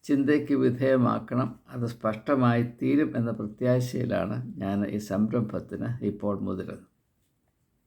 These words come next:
സൂക്ഷ്മമായും വ്യക്തമായും ചിന്തിക്കേണ്ടതിന് ഒരു ഉദാഹരണം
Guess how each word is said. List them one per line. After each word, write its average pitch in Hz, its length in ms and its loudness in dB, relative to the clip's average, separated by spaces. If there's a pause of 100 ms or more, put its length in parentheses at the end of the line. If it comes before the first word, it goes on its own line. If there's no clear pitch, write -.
(1120)
സൂക്ഷ്മമായും 180 880 4
വ്യക്തമായും 127 760 2
ചിന്തിക്കേണ്ടതിന് 107 800 0 (400)
ഒരു 131 280 4
ഉദാഹരണം 147 680 4